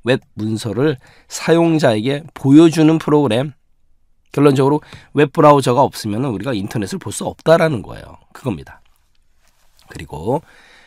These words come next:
별도의 플러그인을 설치를 해서 다양한 멀티미디어 데이터를 처리할 수도 있다. 이 플러그인 기능이 제공이 안 되기 때문에 플러그인이라는 걸 설치를 해가지고 별도의 멀티미디어 데이터 이런 걸 처리를 할 수 있다,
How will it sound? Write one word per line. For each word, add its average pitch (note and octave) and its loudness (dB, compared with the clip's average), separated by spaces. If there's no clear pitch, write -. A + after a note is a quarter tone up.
별도의 D3 6
플러그인을 C#3+ 2
설치를 B2+ -4
해서 A#2+ 2
다양한 C3 2
멀티미디어 B2+ 0
데이터를 G2 -8
처리할 C#3 -10
수도 - -12
있다. B2 0
이 A#2+ -8
플러그인 D3 2
기능이 D3 2
제공이 C#3+ 0
안 G2 -4
되기 C3+ 0
때문에 B2 -6
플러그인이라는 B2 0
걸 G2+ -6
설치를 C#3 -8
해가지고 A#2+ -4
별도의 G#2+ -8
멀티미디어 A#2+ -2
데이터 F2+ -10
이런 F#2 -8
걸 E2+ -10
처리를 A2 -8
할 B2+ -6
수 - -10
있다, G#2 -4